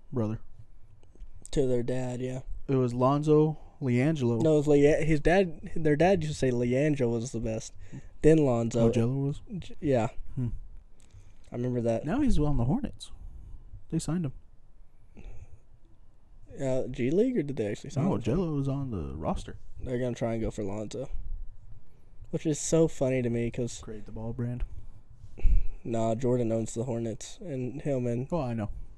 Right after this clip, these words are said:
Speaker 2: him and Big Baller had beef 'cause Big
Speaker 1: Collab.
Speaker 2: Baller, huh?
Speaker 1: Yeah, d-, dumbass. I don't even wanna get
Speaker 2: You,
Speaker 1: into it.
Speaker 2: how are you
Speaker 1: Yeah.
Speaker 2: gonna challenge the number one basketball player to ever live, bro?
Speaker 1: No.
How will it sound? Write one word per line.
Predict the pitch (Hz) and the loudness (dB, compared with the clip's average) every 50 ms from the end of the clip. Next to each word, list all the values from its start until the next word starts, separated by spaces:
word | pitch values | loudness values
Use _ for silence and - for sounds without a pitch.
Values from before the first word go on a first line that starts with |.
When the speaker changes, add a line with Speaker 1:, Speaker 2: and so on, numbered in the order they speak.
| - - | -16 -10
Speaker 2:
him | - - 143 135 | -6 -4 -2 -2
and | 127 120 131 | 0 0 2
Big | 139 131 131 | 0 2 2
Baller | 131 120 131 139 131 123 - - - - - - - - - - - - - - - - - - | 4 4 6 4 4 4 4 4 6 6 4 2 -2 -6 -8 -10 -12 -12 -14 -14 -14 -12 -10 -6
had | - 127 117 117 | -4 -4 -2 0
beef | 123 131 131 127 - | 0 2 2 0 -2
'cause | - 139 123 | -4 -4 -2
Big | - 135 131 | 0 2 4
Speaker 1:
Collab. | - 120 123 131 | 4 4 4 2
Speaker 2:
Baller, | 131 131 151 185 - - - - - - - | 2 0 -2 -6 -10 -14 -20 -20 -20 -8 -2
huh? | 165 160 170 - - - | 0 0 0 0 -4 0
Speaker 1:
Yeah, | - 247 254 240 208 165 151 | 4 6 8 8 8 8 6
d-, | 147 - - - 139 | 4 2 -4 -6 0
dumbass. | - - 113 110 113 113 113 110 101 104 123 | 4 6 6 6 6 6 2 0 -2 -4 -6
I | 127 131 | -8 -8
don't | 123 117 117 | -8 -10 -8
even | 113 107 110 107 | -8 -8 -8 -8
wanna | 104 110 107 107 | -8 -8 -8 -6
get | 226 190 | -4 -2
Speaker 2:
You, | 180 202 220 226 | 0 0 2 2
Speaker 1:
into | 208 170 214 | 0 -2 -2
it. | 202 | 0
Speaker 2:
how | 214 240 | 0 2
are | 262 | 4
you | 320 311 | 4 4
Speaker 1:
Yeah. | 294 | 4
Speaker 2:
gonna | 302 285 233 190 | 2 2 0 0
challenge | - 196 170 165 165 160 156 151 - | 0 0 0 0 0 0 -2 -4 -6
the | - 151 | -6 -6
number | 151 151 156 165 175 175 | -6 -4 -4 -2 -2 -2
one | 170 160 147 151 - - - - - - - - - - - - - - - - - - - - - - | -2 -2 -2 -4 -6 -8 -10 -12 -12 -12 -10 -8 -6 -6 -4 -4 -4 -4 -4 -6 -6 -6 -8 -8 -8 -4
basketball | - 160 143 143 - 143 131 127 | -2 0 0 0 0 -2 -4 -2
player | 139 127 123 120 | 0 0 0 0
to | 104 | -2
ever | 123 131 135 127 | -2 -4 -4 -4
live, | 113 117 120 117 117 117 117 127 - - | -4 -2 -2 0 0 0 -2 -4 -6 -6
bro? | 117 127 139 - - - | -6 -6 -6 -6 -8 -10
Speaker 1:
No. | - - - - | -12 -12 -12 -12